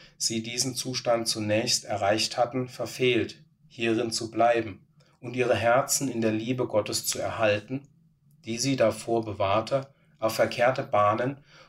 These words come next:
und in einen unrechten Zustand zu geraten. Wir haben oft Schwierigkeiten mit der Beherrschung unseres Leibes. Das Fleisch hat seine Wünsche oder Begierden,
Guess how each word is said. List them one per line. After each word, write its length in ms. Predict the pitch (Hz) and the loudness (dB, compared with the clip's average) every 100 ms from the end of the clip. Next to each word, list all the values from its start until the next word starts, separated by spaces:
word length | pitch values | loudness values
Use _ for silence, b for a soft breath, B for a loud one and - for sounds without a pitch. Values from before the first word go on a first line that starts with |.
| b | b
und 160 | 127 135 | 0 2
in 80 | 139 | 4
einen 300 | 110 113 110 | 4 4 0
unrechten 680 | 120 156 131 123 - - | -2 0 2 2 -2 -6
Zustand 560 | 127 - 110 107 110 110 | -8 -2 -2 -2 -4 -4
zu 160 | - 110 | -6 -4
geraten. 560 | 113 98 95 92 - _ _ _ _ _ _ _ _ _ b b b b b b b b _ | -2 -2 -4 -6 -18 _ _ _ _ _ _ _ _ _ b b b b b b b b _
Wir 160 | 117 | 0
haben 260 | 110 117 123 | 4 4 4
oft 260 | 135 139 - | 2 2 0
Schwierigkeiten 800 | 127 123 127 120 - 117 117 113 | 2 2 4 0 4 4 4 -2
mit 120 | 113 | 2
der 80 | 110 | 4
Beherrschung 600 | 110 101 107 113 - 123 | 4 4 4 4 2 0
unseres 440 | 107 110 113 113 | -2 0 0 -2
Leibes. 720 | 110 101 101 104 - - - _ _ _ | 0 2 2 2 0 0 -6 _ _ _
Das 160 | - 107 | -10 -10
Fleisch 440 | - 107 120 - | 2 4 6 2
hat 120 | 113 | 0
seine 320 | - 104 104 | 2 2 0
Wünsche 400 | 101 117 135 - | 0 2 2 0
oder 200 | 107 110 | 0 0
Begierden, 640 | 110 107 - 117 123 127 | -2 -4 -8 0 0 0